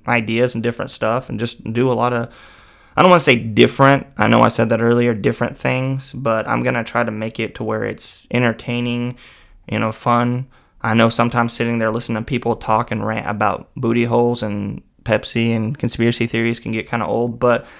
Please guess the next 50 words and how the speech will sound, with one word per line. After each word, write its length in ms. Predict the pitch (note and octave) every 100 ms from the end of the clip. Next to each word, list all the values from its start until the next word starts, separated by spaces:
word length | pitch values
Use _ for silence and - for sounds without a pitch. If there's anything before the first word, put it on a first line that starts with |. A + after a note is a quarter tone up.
| - -
I 120 | -
mean, 220 | C3 A#2+
I 80 | B2
get 220 | B2+ A#2
that, 380 | A#2+ A#2+ A#2 - -
but 400 | A#2 A2+ G2+ -
this 240 | - A2 A#2
is 160 | A#2
why, 500 | A2+ A2 G#2+ G2+ A2+ - _ _ -
you 80 |
know, 120 | A2 G2+
it's 120 | -
just 120 | -
kinda 220 | A2 G2+
step 380 | - A2+ G2+ -
by 140 | -
step. 400 | - - - - _ _
You 100 | -
know, 80 | D#2
you 140 | G#2+
only 200 | A#2 A#2
get 200 | A2 A2
better 280 | A#2+ A2 G#2
in 100 | G#2
everything 340 | G#2 A2+ G2+ G#2
you 100 | F#2+
do. 360 | G2+ G2 A#2 - -
You 80 |
know, 100 | A#2+
you 160 | G#2 C3+
continuously, 880 | - A2 - G#2+ G2+ - - G2+ C3 - - _ _ _ - - - -
you 140 | -
know, 120 | A2+
get 260 | G#2+ G#2 -
better 280 | G#2 G2 G2
and 140 | G2
do 140 | F#2+
better 260 | F#2+ F2+ -
things. 440 | - E2+ - - -
But, 280 | F2+ E2 - - - _ -
you 80 |
know, 260 | G2+ D2+ -
let 120 | - F3
me, 100 | -
let 240 | D#3+ G3+
me 80 | G3+
know 100 | F#3+
what 140 | F3+
you 60 | B2+
think. 440 | C3+ C3+ C3+ -